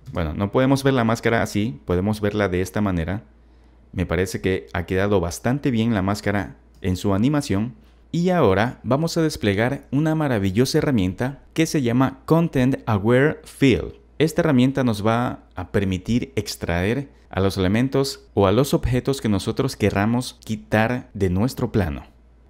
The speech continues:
Vamos a buscar el panel en la parte izquierda de After Effects en donde normalmente se encuentra. Aquí está Content Aware Fill. Le damos un clic. Presionando la tecla comando en Mac o control en Windows, clic por aquí, por esta zona del nombre,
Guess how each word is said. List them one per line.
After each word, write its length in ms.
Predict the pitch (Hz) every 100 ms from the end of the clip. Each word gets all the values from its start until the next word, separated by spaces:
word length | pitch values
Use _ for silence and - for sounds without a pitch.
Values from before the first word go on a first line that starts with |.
| -
Vamos 340 | 101 143 170
a 60 | 156
buscar 260 | 123 123
el 120 | 131 123
panel 440 | 98 104 120 -
en 100 | 107
la 140 | 92 85
parte 280 | 101 107 98
izquierda 540 | 92 - 107 104 104
de 120 | 90
After 260 | 95 - -
Effects 440 | - 104 - - -
en 160 | 95
donde 240 | 90 90 85
normalmente 580 | 85 95 120 123 123
se 140 | 120 95
encuentra. 600 | 92 110 95 101 110 - -
Aquí 240 | - 101
está 360 | 98 127 117 -
Content 460 | 110 107 117 90 -
Aware 380 | 87 87 110 -
Fill. 400 | - 123 113 131 - - _ -
Le 120 | 87
damos 260 | 90 117
un 100 | 123
clic. 340 | 120 131 127 - _ _ _
Presionando 460 | - 123 - 143 170
la 140 | 151
tecla 260 | 147 151 135
comando 380 | 104 113 123 120
en 80 |
Mac 320 | 101 104 - -
o 100 | 101
control 400 | - 82 92 104
en 120 | 117
Windows, 500 | 113 90 80 95 - - _
clic 240 | - 107 113
por 140 | 117
aquí, 240 | 95 120 113
por 140 | 95
esta 200 | 104 107
zona 240 | 117 117
del 140 | 107 110
nombre, 480 | 143 139 214 170